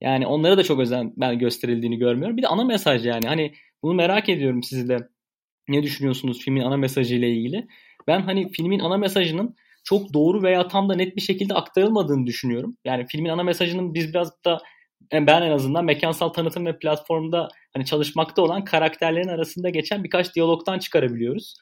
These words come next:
Bir, birkaç sahnede, bir sahnede veya sanıyorsam çok fazla ileriye gittik ya da bu kadar ileri gidilmemeliydi gibi ekonominin gelişiminin etkilerine vurgu yapan diyaloglar mevcut.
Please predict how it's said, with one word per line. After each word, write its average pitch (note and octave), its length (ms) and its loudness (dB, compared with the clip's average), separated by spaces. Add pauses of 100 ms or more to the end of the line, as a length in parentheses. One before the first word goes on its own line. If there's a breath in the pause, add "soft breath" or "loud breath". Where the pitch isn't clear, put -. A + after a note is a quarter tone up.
(460 soft breath)
Bir, D#3+ 200 -6 (140)
birkaç F#3 280 2
sahnede, D3 480 0
bir F3+ 60 -2
sahnede C3+ 460 -2
veya A#2 200 -4
sanıyorsam C#3 420 -8
çok F3 260 0
fazla D#3+ 260 2
ileriye D3+ 300 2
gittik - 340 -6
ya D#3+ 100 2
da D#3+ 140 0
bu E3 60 -4
kadar F3 220 4
ileri D#3+ 220 4
gidilmemeliydi C#3+ 640 0
gibi E3 220 0 (380 loud breath)
ekonominin D#3+ 540 -2
gelişiminin D#3 520 -2
etkilerine E3 460 -2
vurgu D#3 280 0
yapan F3 340 2
diyaloglar D#3 480 0
mevcut. B2 480 -4